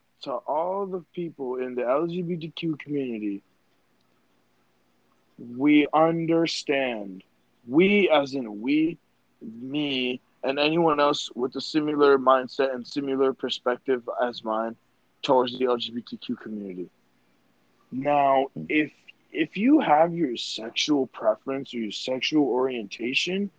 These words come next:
Speaker 1: now, not only I believe you should keep that shit to yourself, embrace it within yourself. Stop fucking embracing it within everyone and fucking doing tablighi on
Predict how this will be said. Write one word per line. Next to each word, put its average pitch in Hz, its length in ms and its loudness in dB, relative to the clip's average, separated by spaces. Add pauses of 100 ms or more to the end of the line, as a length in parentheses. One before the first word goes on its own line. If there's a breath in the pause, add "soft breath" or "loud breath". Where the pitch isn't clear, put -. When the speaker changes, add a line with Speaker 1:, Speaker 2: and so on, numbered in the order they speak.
(680)
Speaker 1:
now, 147 520 4
not 175 360 2
only 190 580 4
I 151 180 4
believe 143 420 0
you 156 60 -4
should 110 280 -2
keep - 260 -2
that 131 200 -2
shit 147 260 -2
to 147 120 -4
yourself, 135 600 -2 (440)
embrace 170 680 2
it 277 100 2
within 202 400 2
yourself. 151 520 2
Stop 180 340 2
fucking 214 340 -2
embracing 147 560 -4
it 180 140 -4 (300)
within 165 380 2
everyone 131 600 0 (340)
and 135 240 -6
fucking 175 360 4
doing 175 260 8
tablighi 131 800 2 (300)
on 147 340 4